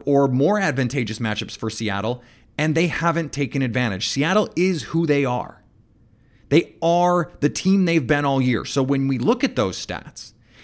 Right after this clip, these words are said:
and we say, "These are where the advantages are," these are where the advantages are based on what this team has been all season, and particularly with Seattle. Particularly with Seattle. They're just gonna be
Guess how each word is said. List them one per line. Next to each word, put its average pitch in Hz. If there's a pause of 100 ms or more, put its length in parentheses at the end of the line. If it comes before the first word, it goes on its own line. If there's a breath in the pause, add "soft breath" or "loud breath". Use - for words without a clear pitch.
and 139
we 147
say, 143
"These 160
are 180
where 151
the 135
advantages 117
are," 87 (260 soft breath)
these 208
are 226
where 185
the 160
advantages 131
are 107
based 139
on 123
what 123
this 127
team 147
has 139
been 123
all 120
season, 107
and 127
particularly 175
with 131 (120)
Seattle. 110 (580 loud breath)
Particularly 185
with 160
Seattle. 113 (320)
They're 139
just 147
gonna 147
be 135